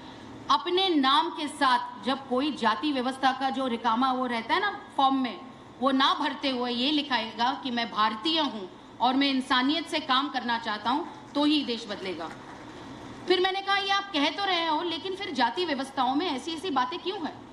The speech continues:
तब मेरे पिताजी ने मुझे कहा, "बेटा, जाति व्यवस्था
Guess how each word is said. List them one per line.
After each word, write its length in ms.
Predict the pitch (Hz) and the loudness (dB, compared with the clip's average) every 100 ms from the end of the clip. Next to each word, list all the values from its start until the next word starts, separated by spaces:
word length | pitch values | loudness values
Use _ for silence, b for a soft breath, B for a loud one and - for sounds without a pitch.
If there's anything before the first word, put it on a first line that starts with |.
| - - - - - - | -18 -18 -18 -18 -18 -2
तब 120 | 349 392 | 0 2
मेरे 200 | 403 415 | 0 -2
पिताजी 380 | 359 302 277 | 2 2 2
ने 100 | 349 | -4
मुझे 240 | 330 269 285 | -4 -4 -2
कहा, 340 | 240 220 320 - - - - - 285 | -2 -2 -4 -8 -16 -18 -20 -10 -2
"बेटा, 200 | 320 381 | 0 2
जाति 400 | 254 247 359 359 | 2 2 2 -2
व्यवस्था 460 | 285 302 359 370 | -2 -2 0 0